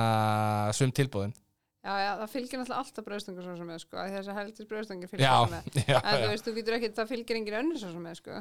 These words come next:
Speaker 1: Nei, nei.
Speaker 2: Ég til að mynda, sko, fæ mér alltaf gráðustu sósu. Ég veit ekki hvað það er.
Speaker 1: Nei.
Speaker 2: Það skiptir ekki máli hvaða pizza ég kaupi, hvað sem er Dominos eða eitthvað annað. Ég
Speaker 1: Ertu að
Speaker 2: verð
Speaker 1: dýfa þá pizzunni í
Speaker 2: Já.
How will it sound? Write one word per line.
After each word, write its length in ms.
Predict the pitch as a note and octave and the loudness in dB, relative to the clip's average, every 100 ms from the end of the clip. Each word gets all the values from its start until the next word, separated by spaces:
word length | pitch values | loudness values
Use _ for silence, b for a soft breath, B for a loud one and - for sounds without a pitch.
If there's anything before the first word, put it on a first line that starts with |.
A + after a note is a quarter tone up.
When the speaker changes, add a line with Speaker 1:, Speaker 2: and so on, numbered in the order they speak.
| G3+ | -2
Speaker 1:
Nei, 280 | A2 G#2+ G2 G2 - | 2 4 4 0 -2
nei. 160 | G#3 | 4
Speaker 2:
Ég 160 | A3+ - | 4 4
til 120 | D#4+ | 2
að 80 | D#4 | 2
mynda, 200 | D4+ C4 | 2 2
sko, 180 | B3+ B3+ | 2 2
fæ 60 | C4 | 2
mér 160 | C4 C4 | 2 2
alltaf 240 | C#4 A#3+ | 2 2
gráðustu 400 | B3+ C4+ A3+ F3+ | 6 6 4 0
sósu. 240 | F3+ E3 - | -8 -8 -4
Ég 160 | A#3 | 2
veit 240 | B3+ D4 D4 | 4 4 2
ekki 160 | A3+ | 0
hvað 160 | A3+ G#3+ | 0 0
það 160 | G3+ | 2
er. 240 | E3 E3 - - | 2 -2 -6 -6
Speaker 1:
Nei. 220 | A#2+ A#2+ C#3+ | 2 4 4
Speaker 2:
Það 160 | A3 | 2
skiptir 240 | - B3+ C4 | -2 -2 -2
ekki 120 | C4 | -2
máli 100 | B3+ | -2
hvaða 240 | B3+ C4+ C4 | 2 0 0
pizza 240 | C4 B3+ | -4 -4
ég 80 | A#3 | -2
kaupi, 300 | G#3 F3 F3+ | -4 -4 -8
hvað 160 | G#3 G#3+ | -6 -4
sem 80 | |
er 100 | G#3+ G#3 | -4 -2
Dominos 500 | A3+ B3 B3 A#3+ A#3 | -2 -2 -2 -2 -2
eða 80 | A3+ | -2
eitthvað 160 | A3+ | -2
annað. 240 | F#3+ E3 G3+ | -2 -4 -6
Ég 160 | - | -2
Speaker 1:
Ertu 160 | B2+ C#3 | 2 6
að 60 | D#3 | 8
Speaker 2:
verð 80 | |
Speaker 1:
dýfa 220 | F3+ F#3 F3 | 8 8 6
þá 40 | |
pizzunni 480 | G3 G#3 - F3 E3+ | 6 2 4 6 6
í 160 | G3+ | 6
Speaker 2:
Já. 80 | A3 | 8